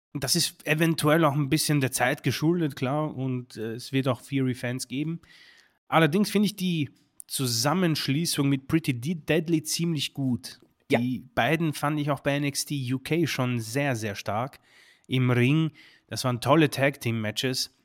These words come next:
Speaker 1: Und das, äh, <laughs> ja, mein Lieblingswort Charisma, ja, das haben die beiden. Das ist so ein bisschen noch ein, ja, Oldschool-Tag-Team, kann man sagen. Also ich glaube, die kannst du so in die achtziger packen und die neunziger und ich glaube, dass die viel Geld verdienen, ja.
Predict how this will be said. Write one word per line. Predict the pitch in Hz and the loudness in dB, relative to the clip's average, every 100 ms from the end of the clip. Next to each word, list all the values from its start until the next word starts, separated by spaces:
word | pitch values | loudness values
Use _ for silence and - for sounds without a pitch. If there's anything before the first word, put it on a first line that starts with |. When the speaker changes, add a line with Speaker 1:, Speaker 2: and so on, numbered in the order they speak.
| _ _ _ | _ _ _
Speaker 1:
Und | - 151 180 - - _ _ _ _ _ _ | -2 0 0 -2 -14 _ _ _ _ _ _
das, | - 139 - 143 | -2 0 0 2
äh, | 135 - - | 0 0 -4
<laughs> | 135 | 2
ja, | 175 147 139 - 135 127 107 | 6 6 4 0 -12 -14 -10
mein | 135 127 | -4 -2
Lieblingswort | 131 180 165 147 131 139 - | 0 0 0 -2 0 0 0
Charisma, | 139 135 143 127 92 90 | 2 4 4 2 -4 -6
ja, | 98 117 | -4 -4
das | 113 | -2
haben | 127 135 | 2 2
die | 123 | 0
beiden. | 107 73 78 82 | -2 -6 -6 -10
Das | - | -6
ist | 147 | -4
so | - 165 | 0 -2
ein | 156 | -2
bisschen | 202 - 180 | -2 -2 -2
noch | 160 - | -2 -2
ein, | 156 143 - _ _ _ _ _ _ _ | -4 -6 -8 _ _ _ _ _ _ _
ja, | 113 123 | -2 0
Oldschool-Tag-Team, | - 185 220 - - 165 196 156 - 113 117 - 113 101 101 | 2 2 2 0 0 2 4 4 4 -2 -2 -4 -6 -6 -4
kann | 117 | -4
man | 117 110 | -2 -4
sagen. | 110 104 110 | -4 -4 -4
Also | 110 127 127 | -4 -4 -6
ich | 160 | -8
glaube, | 170 190 | -2 0
die | 151 147 | 0 -2
kannst | - 175 - | -2 -2 0
du | 147 | -2
so | 127 165 | 0 0
in | 143 | 0
die | 127 | -2
achtziger | 135 - - 135 131 | -4 -6 -6 -4 -4
packen | - 135 - 139 | -4 -8 -4 -4
und | 131 | -2
die | 127 | -2
neunziger | 120 131 156 139 | -2 -4 -4 -4
und | 135 | -4
ich | 131 | -4
glaube, | - 127 170 143 | -2 0 2 0
dass | 131 | -2
die | - 127 | -4 -4
viel | 147 139 | -2 -2
Geld | 127 131 | -2 -6
verdienen, | - 101 98 90 85 | -6 -6 -6 -10 -8
ja. | 113 123 | -6 -6